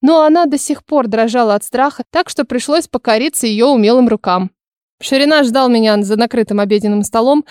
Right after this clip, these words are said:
Поздний завтрак или ранний ужин радовал местными фруктами разных цветов, лёгким салатом, разнообразными хлебобулочными изделиями и мясной нарезкой. «Не знала, что всё это хранится в доме», —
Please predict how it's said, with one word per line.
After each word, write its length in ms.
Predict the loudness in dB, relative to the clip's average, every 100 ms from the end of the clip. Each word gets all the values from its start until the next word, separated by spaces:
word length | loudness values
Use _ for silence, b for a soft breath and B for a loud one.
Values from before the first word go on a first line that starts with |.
| B B
Поздний 300 | -2 2 0
завтрак 500 | 0 -2 -2 -4 -2
или 140 | 0 2
ранний 340 | 2 2 2
ужин 320 | 2 2 2
радовал 360 | 2 0 0 0
местными 420 | 0 0 -2 -4
фруктами 500 | -2 -4 -2 0 2
разных 340 | 2 0 -4
цветов, 460 | -4 -4 0 0 0
лёгким 320 | -2 0 -2
салатом, 520 | -2 -2 -2 0 0
разнообразными 680 | 0 0 0 2 2 2 0
хлебобулочными 760 | 0 -2 -2 -2 -4 -4 -4 -4
изделиями 640 | -4 -2 0 2 2 0 B B
и 80 | 0
мясной 320 | 0 2 0
нарезкой. 640 | 2 0 -2 -6 -12 -16 -18 _ _ _ _ _ _ _ _ _ _
«Не 300 | 2 4 4
знала, 340 | 2 2 2 0
что 180 | -2 -8
всё 200 | -2 -4
это 120 | -2
хранится 440 | 0 0 0 -2
в 20 |
доме», — 380 | 0 0 0 -6